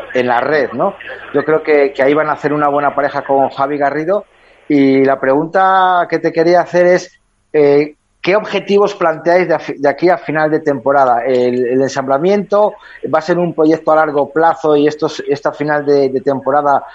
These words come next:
lo tomáis como acoplamiento para poder seguir al año que viene? ¿Cómo os lo planteáis?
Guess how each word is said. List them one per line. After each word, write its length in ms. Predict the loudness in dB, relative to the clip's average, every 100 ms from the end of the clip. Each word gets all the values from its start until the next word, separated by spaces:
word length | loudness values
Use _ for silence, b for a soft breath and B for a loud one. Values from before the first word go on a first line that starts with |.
| B
lo 100 | -6
tomáis 300 | -2 0 -2
como 180 | -2 -2
acoplamiento 600 | -2 -2 -2 -2 -2 -4
para 220 | 0 -2 0
poder 280 | 2 2
seguir 400 | -2 -6 0 0 2
al 80 |
año 180 | 0 0
que 120 | 0
viene? 420 | 2 2 2 -2 -4 _ _ _
¿Cómo 180 | -2 0
os 60 |
lo 100 | 0
planteáis? 600 | -2 -2 0 -2 -2 -12